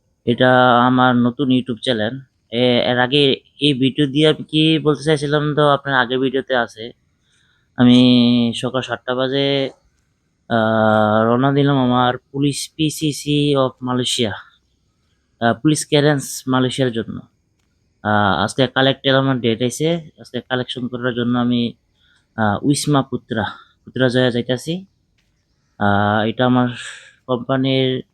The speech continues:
on site সামনের দিক, আহ, গেটের সামনে এটা, ওটা গে-, ঘাটপ্রম। এখান থেকে আমি গ্রাব, এদেশে তো মনে করেন বাংলাদেশের মতন Uber আছে না, বাংলাদেশ Uber, এখান,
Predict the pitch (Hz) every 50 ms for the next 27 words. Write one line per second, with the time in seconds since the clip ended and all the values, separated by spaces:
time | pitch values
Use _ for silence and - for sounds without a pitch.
0 | _ _ _ _ _ _ _ _ _ _ _ _ _ _ _ 120 120 120 117 -
1 | 151 156 160 156 - - - - - - - 127 123 123 113 110 113 135 156 156
2 | - _ _ _ _ _ _ _ - 95 95 98 90 87 87 92 85 90 107 101
3 | 107 117 - - - 120 117 117 117 117 - 139 151 156 156 - - 104 110 104
4 | 107 110 110 104 78 - - - 104 98 98 _ - 139 147 156 165 - _ _
5 | _ _ _ _ _ _ _ _ _ _ _ _ _ _ _ _ _ _ _ _
6 | _ _ _ - - - - - - - _ _ _ _ - 135 147 139 135 147
7 | 139 143 139 139 143 143 139 139 131 127 120 117 113 107 98 - 123 123 113 98
8 | - - 113 120 120 131 - - 139 135 127 - 127 131 131 131 123 127 131 131
9 | 131 135 131 131 127 123 120 120 120 123 131 127 - 135 135 135 127 - - 123
10 | 127 127 127 131 131 135 - 135 131 131 120 117 120 127 123 120 131 131 - -
11 | 123 131 135 135 120 123 120 127